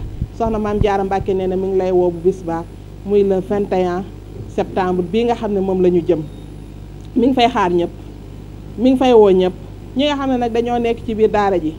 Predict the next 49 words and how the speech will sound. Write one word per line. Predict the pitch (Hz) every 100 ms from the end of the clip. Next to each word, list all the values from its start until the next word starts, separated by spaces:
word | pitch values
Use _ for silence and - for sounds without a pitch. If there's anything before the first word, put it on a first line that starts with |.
| - - - - - - 185
di | 233 233 190
jàmbaari | 214 226 220 220 220
Maam | 214 208
Jaara | 220 233 226
yi, | 170 - - - -
soxna | 247 233 226
si | 233
nee | 220 220
na | 202
bu | 214
boobaa | 220 214 208
na | 208
ngeen | 220 220 226
teel | 254 247
a |
génn, | 208 214 190 196 - - - - - - 180
di | 214
ngeen | 233 208
fa | 226
xewloo, | 226 220 208 196 190 - - - -
ñu | 220
àndandoo | 214 226 214 208 202 202
toog, | 226 196 - - - -
ndax | 208
soxna | 233 226 214
Sooda | 233 220 214
kat | 269 220
nee | 220
na | 220
soxna | 233 220 208
Jaara | 214 208 208
lam | 233 247
la, | 220
la | 240
ma | 254
ko | 254 240
joxoon | 240 240 214
daaw | 208 202
dafa | 202 226
ndaw, | 214 208 202
waaye | 208 208
dama | 214 214
ko | 214 196
gën | 208 226
a |
yokk. | 208 190 - - - - - -
Bâche | 226 247 247
yooyu | 233 240
nag | 220